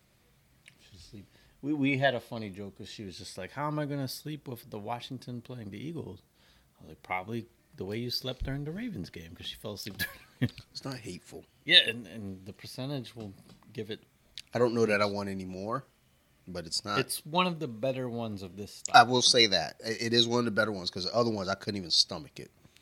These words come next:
Speaker 2: This one, at least, I was able to, like, drink it, and it was like, "Okay, that's not"
Speaker 1: And I think
Speaker 2: It's not bad, bad. L-, all right, let me
Speaker 1: I think
Speaker 2: try,
Speaker 1: fans of
Speaker 2: try
Speaker 1: this
Speaker 2: a little
Speaker 1: style
Speaker 2: more.
Speaker 1: would love this. Uh, this isn't my style either, but I, I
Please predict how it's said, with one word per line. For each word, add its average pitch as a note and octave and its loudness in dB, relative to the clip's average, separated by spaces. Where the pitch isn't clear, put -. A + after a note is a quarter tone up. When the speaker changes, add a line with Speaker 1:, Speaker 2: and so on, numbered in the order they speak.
Speaker 2:
This - 10
one, C#3+ 4
at A2 2
least, G#2+ 6
I F#2+ 4
was F#2+ -2
able G2 -2
to, G2 2
like, F#2 4
drink G#2 -6
it, C3+ 4
and A2+ -2
it A2 -2
was G#2 -4
like, F#2+ 0
"Okay, G#2 -2
that's - 4
not" B2+ -4
Speaker 1:
And - -10
I F#2 -6
think E3 0
Speaker 2:
It's A#2 4
not C#3+ 8
bad, A2 12
bad. B2+ 4
L-, G#2+ -8
all G#2 -4
right, F2+ -6
let A2 -6
me A#2 -2
Speaker 1:
I A#2+ 6
think G#2+ 6
Speaker 2:
try, - -6
Speaker 1:
fans D3 8
of A2 -2
Speaker 2:
try F2 -6
Speaker 1:
this A#2+ 4
Speaker 2:
a - -2
little F3 -6
Speaker 1:
style D3 6
Speaker 2:
more. F2+ -20
Speaker 1:
would E2 -20
love G2 -10
this. - -16
Uh, C3+ -6
this F3+ 8
isn't B2 -4
my A2 -8
style D#2 -10
either, F2+ -16
but A2 -12
I, A#2+ 0
I C3 6